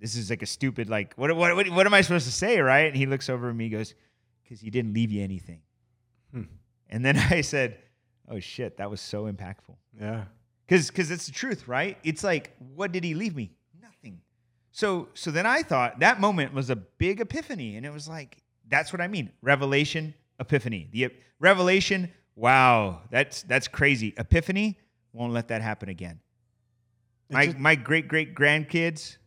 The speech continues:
Speaker 1: even greater than that, will know my name.
Speaker 2: Yeah.
Speaker 1: And they won't know my name because I just wrote it on a book, 'cause that's what I'm gonna do. I'm gonna write several books.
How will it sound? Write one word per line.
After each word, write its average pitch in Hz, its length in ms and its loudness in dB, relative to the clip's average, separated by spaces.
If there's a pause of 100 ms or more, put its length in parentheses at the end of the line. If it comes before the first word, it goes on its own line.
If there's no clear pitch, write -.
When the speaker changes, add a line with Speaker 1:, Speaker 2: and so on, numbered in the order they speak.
(320)
Speaker 1:
even 147 260 -2
greater 143 360 4
than 131 180 -4
that, 131 360 -6
will 120 140 -2
know 110 200 -2
my 95 160 -4
name. 87 240 -8 (220)
Speaker 2:
Yeah. 101 260 -4 (300)
Speaker 1:
And 135 140 0
they 156 40 6
won't 185 240 2
know 175 100 2
my 160 160 0
name 151 220 0
because 135 300 -4
I 123 80 -4
just 110 260 -10
wrote 147 180 -2
it 135 80 -4
on 127 140 -4
a 101 40 -6
book, 117 400 0
'cause 110 120 -14
that's 127 200 -6
what 139 80 -2
I'm 127 80 -2
gonna 113 140 -2
do. 139 100 2
I'm 131 80 0
gonna 131 140 -2
write 107 160 -6
several 151 400 -2
books. 101 380 -8